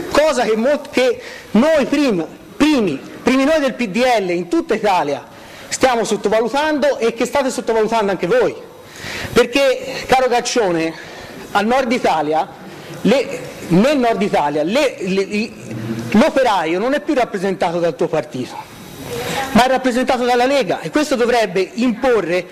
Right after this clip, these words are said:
una riflessione da questo punto di vista, perché magari la Lega, perché magari la Lega interpreta dei sentimenti che nessuno in politica oggi sta interpretando. Quindi vorrei, vorrei sottolineare che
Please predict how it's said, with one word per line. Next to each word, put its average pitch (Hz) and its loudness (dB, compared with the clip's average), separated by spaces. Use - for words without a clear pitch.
una 240 2
riflessione 254 0
da 233 2
questo 175 -6
punto 165 -4
di 151 -2
vista, 143 -6
perché 220 4
magari 285 2
la 254 2
Lega, 254 2
perché 240 2
magari 285 2
la 240 2
Lega 254 2
interpreta 220 0
dei 233 0
sentimenti 247 0
che 214 2
nessuno 208 2
in 226 2
politica 190 0
oggi 170 -2
sta 180 0
interpretando. 147 -6
Quindi 269 4
vorrei, 269 2
vorrei 262 4
sottolineare 240 0
che 240 0